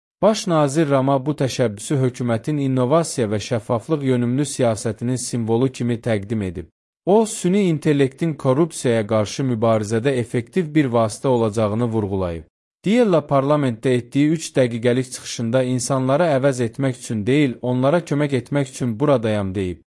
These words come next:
Avatarın vətəndaşlıq, şəxsi maraq və ambisiyalara sahib olmadığını,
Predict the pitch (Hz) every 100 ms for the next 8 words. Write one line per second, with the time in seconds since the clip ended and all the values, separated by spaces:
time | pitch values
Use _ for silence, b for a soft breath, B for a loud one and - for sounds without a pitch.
0 | _ _ 147 165 170 190 233 185 160 151
1 | 143 131 - 175 - - 135 - 180 151
2 | 147 139 131 117 120 123 135 143 120 120
3 | 127 - 123 123 139 131 113 104 95 95
4 | 98